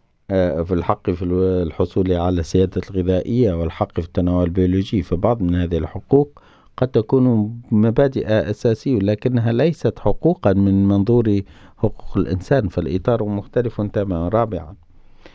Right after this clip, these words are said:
الولايات المتحدة الأمريكية لا تدعم بالضرورة حقيقة أن يجري نطق، آه، الإشارة إلى نقل التكنولوجيا،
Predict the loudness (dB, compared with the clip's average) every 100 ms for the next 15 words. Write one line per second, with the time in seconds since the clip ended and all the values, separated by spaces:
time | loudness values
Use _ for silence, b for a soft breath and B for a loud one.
0 | B B B 0 2 2 0 -4 -8 -8
1 | -8 -8 -10 -8 -8 -6 -4 -2 -4 -2
2 | 0 2 2 0 -2 -4 -2 -2 -2 -4
3 | -2 0 0 0 -2 -6 -18 -20 b b
4 | b b b -6 -2 -2 -2 -2 0 0
5 | 0 0 0 0 -2 -2 0 0 0 0
6 | -2 -8 -6 0 0 0 -2 -4 -2 0
7 | 0 0 -2 -4 -2 -2 -4 -6 -6 -6
8 | -4 -2 0 2 0 0 0